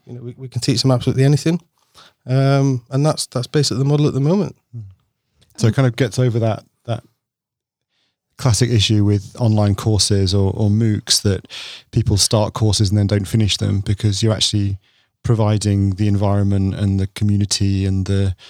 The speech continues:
Speaker 2: the guidance to keep people motivated and to, to keep people on track. And, and I guess you've got, you've got, um, students that are doing the, the same courses, possibly at different times, but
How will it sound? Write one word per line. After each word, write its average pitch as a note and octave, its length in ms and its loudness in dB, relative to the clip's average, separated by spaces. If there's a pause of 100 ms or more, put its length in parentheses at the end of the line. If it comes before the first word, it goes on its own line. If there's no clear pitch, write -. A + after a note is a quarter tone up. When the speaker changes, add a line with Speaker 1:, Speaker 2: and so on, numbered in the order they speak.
(120)
Speaker 2:
the A2+ 80 0
guidance G2+ 800 0 (260)
to - 80 -2
keep A2 220 0
people G2+ 180 2
motivated G2 760 0
and F#2+ 220 0
to, F#2+ 360 -2 (680)
to F#2+ 420 0
keep G2+ 180 0
people G2+ 200 2
on G2 80 2
track. F#2+ 340 -2
And, G2 320 0 (260)
and F#2+ 300 0 (320)
I A2+ 80 2
guess G#2+ 160 2
you've G#2 100 0
got, A2 280 -2
you've A#2 160 0
got, A2 200 0 (400)
um, A2+ 220 2
students G#2 480 0
that G2 180 0
are G2+ 120 0 (500)
doing G2+ 220 2
the, G2 220 0
the A2 80 -2
same G#2+ 260 2
courses, G2 720 0
possibly G#2+ 380 0
at E2+ 100 -4
different G2+ 300 -2
times, G2 440 0
but - 240 -2